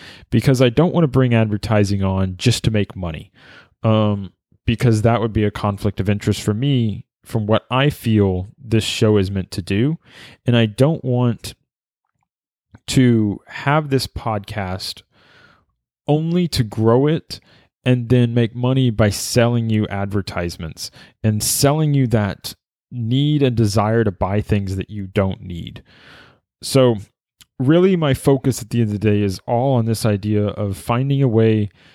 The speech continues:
to be listener supported and have you be my customer instead of the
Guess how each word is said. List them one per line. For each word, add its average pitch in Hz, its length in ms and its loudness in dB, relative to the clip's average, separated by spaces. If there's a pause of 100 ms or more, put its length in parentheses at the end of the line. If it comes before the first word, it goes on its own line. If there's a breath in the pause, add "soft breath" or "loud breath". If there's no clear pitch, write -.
(120 soft breath)
to - 100 -10
be 113 120 2
listener 117 420 0
supported 127 600 -2
and 113 120 -6
have 104 280 -4
you 110 260 -2
be 110 280 -2
my 101 460 -4 (460 soft breath)
customer 175 580 0
instead 127 520 0
of 107 240 0
the 107 420 0